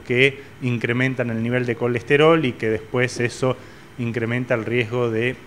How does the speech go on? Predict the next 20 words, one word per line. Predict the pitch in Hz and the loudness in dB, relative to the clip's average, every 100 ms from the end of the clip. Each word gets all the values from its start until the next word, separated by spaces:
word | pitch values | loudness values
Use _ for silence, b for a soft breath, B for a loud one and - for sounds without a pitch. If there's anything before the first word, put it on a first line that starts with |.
| - | -10
enfermedades, | 113 - 110 110 117 120 117 113 - - | -10 -6 -6 -4 0 0 0 -2 -6 -10
eh, | 117 101 | -8 -6
cardiovasculares. | 123 113 107 107 - 127 139 101 90 - B B B B B - | -2 -2 -2 -4 -6 -2 0 0 -6 -16 B B B B B -8
Eh, | 135 120 | -2 2
básicamente, | 123 135 135 135 147 160 156 147 | 2 0 2 4 4 2 4 6
la | 135 | 6
carne | 127 156 160 143 | 6 6 6 4
pastoril | 147 131 - 143 175 185 | 4 2 4 4 4 2
tiene | 160 139 | 0 0
una | 131 135 | 4 4
alta | 160 156 139 | 4 2 2
proporción | 135 120 127 - 147 147 143 | 0 0 -4 -2 0 0 2
de | 135 | 2
ácidos | 139 135 120 | 2 -2 0
grasos | 135 139 127 | 0 -2 -4
saturados | 123 117 143 160 165 127 | -4 -4 0 2 2 0
o | 113 | -2
una | 127 139 | -2 0
mayor | 127 - 139 | 0 -2 -4
proporción | 127 120 - 151 | -4 -4 -2 -2